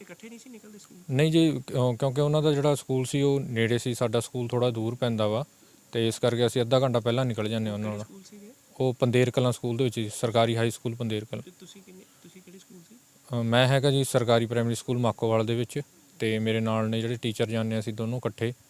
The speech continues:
Speaker 2: ਇਹ ਨਾਲੇ ਨੇ ਸਰਕਾਰੀ ਮਿਡਲ ਸਕੂਲ ਮਾਕੋਵਾਲ ਜੀ।
Speaker 1: ਠੀਕ ਹੈ, ਕਿੰਨੇ ਜਣੇ ਸੀ ਤੁਸੀਂ ਇੱਥੇ?
Speaker 2: ਅਸੀਂ ਚਾਰ ਜਣੇ ਰਹਿੰਦੇ ਜੀ ਇੱਥੇ ਉਹਨਾਂ ਦੇ ਸਮੇਤ।
Speaker 1: ਤੁਸੀਂ ਇਕੱਠੇ ਆਏ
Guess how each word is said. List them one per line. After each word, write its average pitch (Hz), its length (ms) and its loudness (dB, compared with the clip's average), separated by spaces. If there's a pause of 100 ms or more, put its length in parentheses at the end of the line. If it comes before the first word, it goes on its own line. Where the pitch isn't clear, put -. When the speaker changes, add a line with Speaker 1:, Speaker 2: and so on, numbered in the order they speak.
(180)
Speaker 2:
ਇਹ 120 160 0
ਨਾਲੇ 110 320 2
ਨੇ 110 200 0
ਸਰਕਾਰੀ 110 540 -4
ਮਿਡਲ 107 280 -6
ਸਕੂਲ 110 320 -10 (220)
ਮਾਕੋਵਾਲ 101 460 -2
ਜੀ। 117 140 -12 (640)
Speaker 1:
ਠੀਕ 151 140 -20
ਹੈ, 156 100 -20
ਕਿੰਨੇ 175 180 -16
ਜਣੇ 202 200 -18
ਸੀ 208 100 -20
ਤੁਸੀਂ 208 240 -20
ਇੱਥੇ? - 200 -20 (420)
Speaker 2:
ਅਸੀਂ 131 160 -2
ਚਾਰ 131 220 6
ਜਣੇ 131 240 0
ਰਹਿੰਦੇ 113 280 -6
ਜੀ 110 120 -10
ਇੱਥੇ 107 240 -12 (140)
ਉਹਨਾਂ 117 160 -4
ਦੇ 110 100 -4
ਸਮੇਤ। 107 380 -10
Speaker 1:
ਤੁਸੀਂ 165 300 -18
ਇਕੱਠੇ 247 380 -20
ਆਏ 269 300 -20